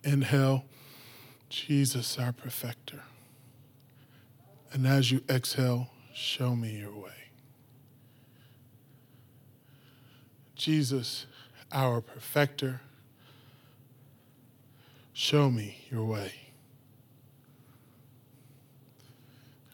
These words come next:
Some of you, this is the moment where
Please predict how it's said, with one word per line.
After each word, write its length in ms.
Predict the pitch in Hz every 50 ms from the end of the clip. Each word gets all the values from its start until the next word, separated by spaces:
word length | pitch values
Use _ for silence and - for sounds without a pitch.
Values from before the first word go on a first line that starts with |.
| - _ _ - - - - - - _ - - -
Some 280 | - - - 160 151 147
of 60 | 139
you, 100 | 135 131
this 220 | 127 131 135 127 -
is 120 | 135 123
the 80 | 117 127
moment 440 | 123 135 135 131 127 131 131 - -
where 340 | 139 127 123 117 117 110